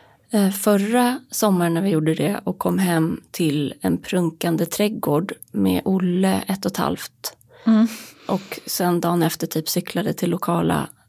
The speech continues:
Speaker 1: badet, så fick jag ju så här aha-upplevelse att okej, nästa år vill jag vara här i
Speaker 2: Mm.
Speaker 1: sommar.
Speaker 2: Mm.
Speaker 1: Så det har jag varit väldigt bestämd över.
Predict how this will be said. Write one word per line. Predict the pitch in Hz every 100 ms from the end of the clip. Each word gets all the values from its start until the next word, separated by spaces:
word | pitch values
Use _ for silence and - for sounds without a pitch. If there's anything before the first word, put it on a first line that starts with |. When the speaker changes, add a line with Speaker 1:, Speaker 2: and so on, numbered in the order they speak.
| _
Speaker 1:
badet, | 196 226 202 113 - -
så | - 175
fick | - 165 -
jag | -
ju |
så | - 131
här | -
aha-upplevelse | 185 170 147 - - 131 127 -
att | - 175 - - - - - -
okej, | 269 269 - -
nästa | 202 -
år | 214
vill | 196 196
jag | 175 185 220
vara | 202 185
här | 330 - 196 -
i | -
Speaker 2:
Mm. | 226 240
Speaker 1:
sommar. | 233 - _ _ _ 185
Speaker 2:
Mm. | 180
Speaker 1:
Så | 190
det | 208
har | 214
jag | 185 175
varit | 160 165 -
väldigt | 196 202 156 147 -
bestämd | - - 143 123
över. | - - -